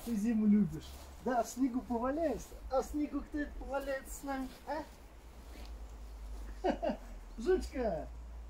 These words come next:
в снегу поваляемся. Все, жучку закопали. И помчался, помчался жучок. Ну, жучок, и куда ты помчался?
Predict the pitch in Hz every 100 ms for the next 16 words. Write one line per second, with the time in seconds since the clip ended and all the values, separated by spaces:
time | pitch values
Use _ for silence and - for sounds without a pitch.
0 | - - - 359 302 320 262 - - -
1 | - - - - - 330 339 330 294 254
2 | 202 - 170 131 - - - - - -
3 | - - - - - - - - - -
4 | - - 339 285 220 269 - 226 233 269
5 | 220 247 240 277 262 - - - - -
6 | - - - - - - 269 208 262 214
7 | 196 226 180 147 160 - 247 220 180 214
8 | 170 - 156 156 156 165 135 - - -
9 | - - - - - - 151 175 247 220
10 | 233 - 247 233 220 - - - - -
11 | - - - - - - - - - 180
12 | 247 233 220 233 220 - 220 208 - 233